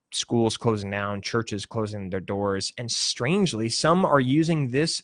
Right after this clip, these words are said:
strange time as a moment to defy the calls of the medical community and are gathering in great numbers this morning in spite of the danger.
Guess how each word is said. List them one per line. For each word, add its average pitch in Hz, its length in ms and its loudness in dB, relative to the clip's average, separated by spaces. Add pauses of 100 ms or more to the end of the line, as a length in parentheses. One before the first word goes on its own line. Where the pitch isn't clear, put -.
(140)
strange 156 580 -2
time 139 540 2
as 139 160 2
a 135 40 4
moment 131 560 4
to 139 100 0
defy 143 520 6
the 131 100 4
calls 139 520 8
of 127 140 0
the 127 80 0
medical 143 360 2
community 120 480 -2 (240)
and 156 140 4
are 151 160 10
gathering 139 580 6
in 143 160 2
great 139 280 6
numbers 160 380 6
this 123 200 0
morning 127 340 2
in 147 160 0
spite 160 380 4
of 147 160 0
the 156 80 2
danger. 156 560 0